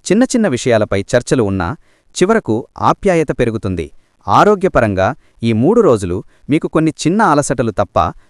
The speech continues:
పెద్ద సమస్యలు తీసుకురావు. నిద్రను కొద్దిగా శ్రద్ధగా చూసుకుంటే శరీరం చాలా త్వరగా రిఫ్రెష్ అవుతుంది. డిసెంబర్ పన్నెండు నాటికి మీలో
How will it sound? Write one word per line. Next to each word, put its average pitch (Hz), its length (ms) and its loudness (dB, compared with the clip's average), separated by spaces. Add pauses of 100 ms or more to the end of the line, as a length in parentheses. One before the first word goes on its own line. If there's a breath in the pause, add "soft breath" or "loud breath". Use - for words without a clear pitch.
పెద్ద 151 240 2
సమస్యలు 131 480 0
తీసుకురావు. 95 540 -2 (360)
నిద్రను 151 380 0
కొద్దిగా 135 380 2
శ్రద్ధగా 117 440 -2
చూసుకుంటే 127 480 -2 (360)
శరీరం 202 400 2
చాలా 113 300 0
త్వరగా 139 420 0
రిఫ్రెష్ 139 440 -2
అవుతుంది. 98 380 -2 (520)
డిసెంబర్ 233 560 2
పన్నెండు 143 340 2
నాటికి 98 400 -4 (400)
మీలో 127 340 2